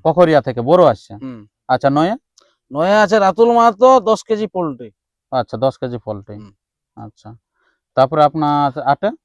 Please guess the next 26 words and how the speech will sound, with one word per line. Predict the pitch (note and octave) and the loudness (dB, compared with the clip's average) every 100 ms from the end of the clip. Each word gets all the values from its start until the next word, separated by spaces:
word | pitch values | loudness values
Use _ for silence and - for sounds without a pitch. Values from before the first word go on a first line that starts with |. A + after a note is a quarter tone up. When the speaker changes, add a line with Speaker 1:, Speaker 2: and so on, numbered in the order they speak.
| _ _ | _ _
Speaker 2:
আটে | D#3+ E3+ A3+ | -4 2 6
হয়ে | A#3+ A#3+ B3+ | 6 6 6
গেল | B3+ B3+ C4 C4 C4 F#3 | 6 8 10 10 8 6
দশ | A#3 A3 | 2 4
হাজার | B3 B3+ - | 2 2 2
টাকা | B3+ A#3+ | 4 4
হালিপুরা | G#3+ A#3 A#3 A#3 | 6 4 4 2
কাড়া। | F#3+ D#3+ C3 _ _ _ | 2 0 -4 _ _ _
Speaker 1:
হালিপুরা | C3 D#3 C3 A2 | -4 -4 -4 -6
কাড়া। | G#2+ G#2 | -8 -8
Speaker 2:
হুম, | D#3 B2+ | -8 -8
আহ্লাদ | C3+ F3+ G#3+ G#3 | -4 2 2 2
মাহাতো। | G3 D3+ B2+ G#2+ _ _ _ - | -2 -4 -8 -16 _ _ _ -4
Speaker 1:
আচ্ছা। | A#2 - - G#2+ G#2+ _ _ _ _ _ _ _ - | -4 -4 -16 -20 -20 _ _ _ _ _ _ _ -2
তারপরে | C3+ D3+ | 0 2
আপনার | D3 D3+ | 0 -2
সাথে? | C3 C#3+ - A#3 _ | -4 -4 -4 -6 _
Speaker 2:
সাথে | - F3+ - A#3+ | -8 -4 4 8
আছে | A#3+ A3 B3 | 8 8 4
বিষ্টু | G3+ A3+ - C4 | 4 -2 0 2
মাহাতো, | B3+ B3 B3 | 2 2 2
দশ | G#3 A#3 | 2 2
হাজার | A#3+ B3 A#3 | 4 4 2
হালিপুরা | F#3 G#3 F#3+ G3 | 2 -2 -2 -4
কাড়া। | D3+ C3+ A#2 _ _ _ _ | -6 -12 -16 _ _ _ _
Speaker 1:
আচ্ছা। | A#2 A2 _ | -18 -18 _